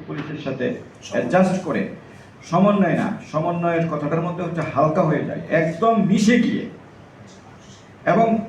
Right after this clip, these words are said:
নিজ থেকে মিশে গিয়ে দায়িত্ব পালন করবে। একটা আলাদা টিম থাকবে ট্রাফিক পুলিশ, ট্রাফিক টুরিস্ট ট্রাফিক পুলিশ থাকবে আবার, যেটা আমরা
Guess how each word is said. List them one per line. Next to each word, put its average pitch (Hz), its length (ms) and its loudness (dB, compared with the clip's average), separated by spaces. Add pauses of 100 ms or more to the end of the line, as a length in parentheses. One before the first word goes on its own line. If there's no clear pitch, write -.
(640)
নিজ 240 200 4 (140)
থেকে 202 260 2
মিশে 196 260 2
গিয়ে 165 220 4
দায়িত্ব 147 200 2 (100)
পালন 139 240 4
করবে। 123 200 -2
একটা 127 180 0
আলাদা 120 280 2
টিম 143 220 -4
থাকবে 120 280 -2
ট্রাফিক 113 320 -6
পুলিশ, 104 180 -14 (180)
ট্রাফিক 190 320 0 (160)
টুরিস্ট 208 300 -4 (120)
ট্রাফিক 202 360 0
পুলিশ 151 180 -2 (100)
থাকবে - 280 -2
আবার, - 140 -12 (840)
যেটা 156 180 2 (140)
আমরা 139 200 2